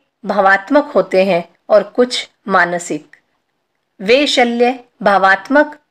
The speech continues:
और मानसिक रूप में कष्ट देने वाले होते हैं, हमारा अहित करने वाले होते हैं। पहला शल्य है माया। जो आदमी माया करता है उसके भीतर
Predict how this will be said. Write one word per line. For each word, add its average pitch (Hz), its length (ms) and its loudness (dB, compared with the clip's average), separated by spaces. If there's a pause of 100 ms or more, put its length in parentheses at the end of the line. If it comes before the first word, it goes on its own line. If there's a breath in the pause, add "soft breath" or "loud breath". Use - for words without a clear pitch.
(300)
और 269 180 4
मानसिक 240 640 0
रूप 240 260 0
में 240 200 4 (380)
कष्ट 320 340 0
देने 233 340 4
वाले 214 300 2
होते 190 400 -2
हैं, 170 240 -6 (600)
हमारा 214 440 2 (300)
अहित 254 380 2
करने 226 380 0
वाले 214 360 2 (280)
होते 180 400 0
हैं। 170 240 -2 (1040)
पहला 285 400 4
शल्य 247 440 2
है 247 220 0 (380)
माया। 190 520 2 (840)
जो 269 260 4
आदमी 226 640 0 (240)
माया 202 400 2
करता 220 420 0
है 214 280 0 (340)
उसके 302 380 0
भीतर 220 580 0